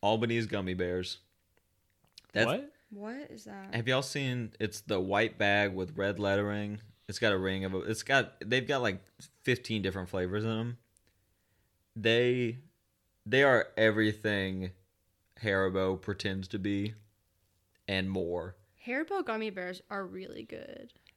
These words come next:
Speaker 1: They're good, but the texture is a little too tough, which is why I will make the
Speaker 2: Mm.
Speaker 1: case for Albany's. Anyone who hasn't tried them, they are so tender,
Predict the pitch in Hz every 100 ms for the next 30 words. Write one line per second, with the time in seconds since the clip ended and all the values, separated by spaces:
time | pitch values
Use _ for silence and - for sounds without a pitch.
0 | _ 123 131 98 113 110 92 98 - -
1 | - 156 151 - 120 95 101 113 160 170
2 | 170 156 - 165 92 - - 104 110 113
3 | 101 104 120 127 104 104 98 98 104 107
4 | 98 101 113 107 90 - - 110 101 92
5 | - - 110 101 90 87 _ - _ -
6 | 113 131 147 151 127 104 98 107 120 107
7 | 135 123 101 90 90 90 - _ _ _
8 | _ _ _ _ 104 107 104 95 - 110
9 | 113 120 127 123 127 _ - 120 101 87
10 | 87